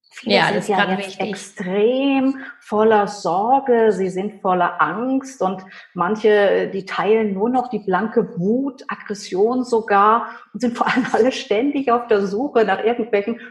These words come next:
Speaker 1: Schuldigen. Ja?
Speaker 2: Ja.
Speaker 1: Du selber sagst, das verstehst du nicht so ganz. Äh, klar, wir beide, äh,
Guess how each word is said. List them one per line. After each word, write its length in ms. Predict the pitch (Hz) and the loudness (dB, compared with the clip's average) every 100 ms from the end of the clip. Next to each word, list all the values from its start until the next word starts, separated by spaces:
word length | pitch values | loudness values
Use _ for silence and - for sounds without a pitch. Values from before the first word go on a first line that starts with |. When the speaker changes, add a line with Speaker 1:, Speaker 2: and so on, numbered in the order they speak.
| - | -14
Speaker 1:
Schuldigen. 800 | - - 254 285 262 139 - - | -6 0 2 4 2 0 -4 -4
Ja? 260 | 160 220 - - | 0 0 -2 -12
Speaker 2:
Ja. 140 | 233 226 | -8 -2
Speaker 1:
Du 60 | 202 | 2
selber 560 | 185 247 269 285 - _ | 4 4 4 0 -6 _
sagst, 440 | - - 359 - | 2 2 0 -8
das 120 | 214 - | -10 -8
verstehst 500 | 214 - 226 233 214 | -8 -2 -4 -4 -4
du 80 | |
nicht 360 | 220 247 277 - | -2 -2 -4 -8
so 220 | 196 196 | -6 -2
ganz. 600 | 165 160 196 294 - - - - - - | -2 -2 0 -2 -4 -10 -20 -20 -12 -2
Äh, 460 | 190 202 196 190 - | 2 6 4 2 0
klar, 400 | 180 - - - _ - | 0 0 -4 -16 _ -10
wir 120 | 165 | -2
beide, 280 | 170 190 202 | 2 4 4
äh, 540 | 196 180 175 170 156 | 2 2 0 0 0